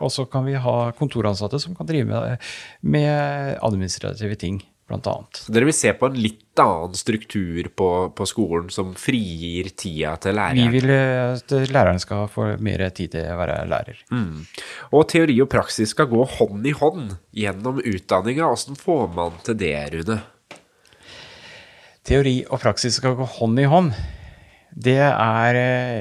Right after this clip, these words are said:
Speaker 1: ja, det var et godt spørsmål. Det, og det, det er jo der at, eh, der kan jo lærerne få lov til å være lærer og, og drive med akkurat det med teori og praksis. Altså å komme seg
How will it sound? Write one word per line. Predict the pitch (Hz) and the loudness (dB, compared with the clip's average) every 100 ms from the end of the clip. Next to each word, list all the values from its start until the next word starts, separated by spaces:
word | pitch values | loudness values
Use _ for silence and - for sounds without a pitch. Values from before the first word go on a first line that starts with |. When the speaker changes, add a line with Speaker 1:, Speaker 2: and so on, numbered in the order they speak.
| 78 | -8
Speaker 1:
ja, | - | -10
det | 131 | -8
var | |
et | 135 | -8
godt | - | -8
spørsmål. | 104 - 185 214 _ _ - - - - _ | -10 -6 -4 -4 _ _ -20 -18 -18 -20 _
Det, | 117 123 123 123 120 120 113 113 - _ _ _ _ - _ _ - - - - - - - - | 2 2 2 0 -2 -2 -4 -6 -12 _ _ _ _ -20 _ _ -20 -20 -16 -16 -16 -16 -18 -8
og | - 139 | 4 6
det, | 151 | 6
det | 165 | 6
er | 156 | 8
jo | 147 | 8
der | 139 | 8
at, | 131 143 | 6 4
eh, | 139 139 127 117 | 2 0 2 4
der | 127 - | 4 4
kan | 143 | 4
jo | 120 | 6
lærerne | 139 92 98 135 | 6 4 2 0
få | 127 95 | 0 0
lov | |
til | 127 | 2
å | 127 | 4
være | 113 131 | 4 6
lærer | 110 127 190 - | 6 4 0 -4
og, | 113 123 127 123 123 120 120 117 117 117 117 - _ - | 0 2 4 2 2 0 -2 -2 -4 -6 -10 -14 _ -2
og | 123 - - | 0 0 -4
drive | 143 127 139 107 131 | -10 -2 2 4 2
med | 143 | 0
akkurat | - 110 107 | 0 -4 -2
det | 98 | -4
med | 101 | -4
teori | 107 101 113 - | -2 -2 -4 -6
og | 101 101 101 | -4 -4 -2
praksis. | 92 - - 101 - - _ _ | -4 -4 -4 -4 -6 -10 _ _
Altså | - - 110 | -8 -4 -4
å | 107 107 - 104 | -4 -4 -6 -6
komme | - 101 90 | -4 -4 -2
seg | 110 | -6